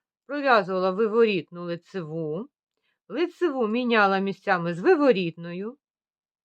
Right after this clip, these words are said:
пров'язувала замість лицевою, пров'язувала виворітну, замість лицево-, ви-, виворітної пров'язувала лицеву.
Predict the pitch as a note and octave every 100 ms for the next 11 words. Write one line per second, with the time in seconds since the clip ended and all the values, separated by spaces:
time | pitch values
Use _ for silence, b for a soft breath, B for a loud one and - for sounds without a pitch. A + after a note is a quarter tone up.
0 | _ _ B3+ A#3 G#3+ E3+ F#3 F#3 F#3+ G3+
1 | G#3 G3+ - G#3 - A3+ G3+ F3 D3 -
2 | _ _ _ _ _ G#3 G#3+ F#3 D#3+ E3
3 | F#3+ C4 D#4 G#4+ A#4 G4 D4+ B3+ A3 -
4 | G3 G3 A3 A3 F4+ - A#3 B3 G3 G#3+
5 | A#3+ C#4 G4+ F#4 C#4+ - F#3+ G#3 A#3+ A3+
6 | G#3+ G#3+ G3+ G3+ - G#3 D#3 D3